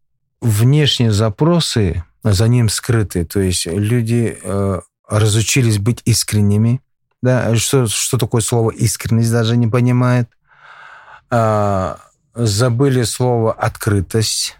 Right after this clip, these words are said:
да, или слово «от души». Ну, много чего все забыли. Естественно, и мне приходится, а,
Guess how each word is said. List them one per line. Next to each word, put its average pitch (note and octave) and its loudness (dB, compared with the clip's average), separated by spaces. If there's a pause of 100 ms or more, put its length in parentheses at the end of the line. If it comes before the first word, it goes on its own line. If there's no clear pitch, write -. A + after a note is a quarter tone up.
да, B2+ 0 (600)
или A#2+ 4
слово A#2+ 0
«от G#2+ 0
души». G2+ -2 (180)
Ну, F3 0
много D#3+ 2
чего F2+ -2
все F2+ -4
забыли. F2+ 0 (420)
Естественно, C#3 0
и A#2+ 0
мне B2+ 4
приходится, A2 0
а, F#2+ -2